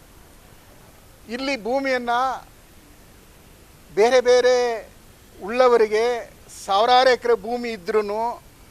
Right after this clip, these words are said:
ಅವ್ರಿಗೇನೆ ಗುತ್ತಿಗೆ ಕೊಡುವಂಥ ಕೆಲಸ ಮಾಡ್ತಾರೆ. ಆದರೆ ಬಡವರು, ಆದಿವಾಸಿಗಳು ಗುಡಿಸಲು ಕಟ್-, ಕಟ್ಕೊಂಡಿದ್ರೆ,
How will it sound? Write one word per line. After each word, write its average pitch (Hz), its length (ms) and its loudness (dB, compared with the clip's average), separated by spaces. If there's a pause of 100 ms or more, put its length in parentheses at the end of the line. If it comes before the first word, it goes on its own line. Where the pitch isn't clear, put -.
(240)
ಅವ್ರಿಗೇನೆ 285 440 2
ಗುತ್ತಿಗೆ 240 340 -6
ಕೊಡುವಂಥ 220 440 -4
ಕೆಲಸ 190 300 -10
ಮಾಡ್ತಾರೆ. 180 540 -6 (2000)
ಆದರೆ 254 380 2
ಬಡವರು, 269 760 -2 (180)
ಆದಿವಾಸಿಗಳು 240 1000 -2 (120)
ಗುಡಿಸಲು 254 440 -6
ಕಟ್-, - 200 -8
ಕಟ್ಕೊಂಡಿದ್ರೆ, 202 840 -6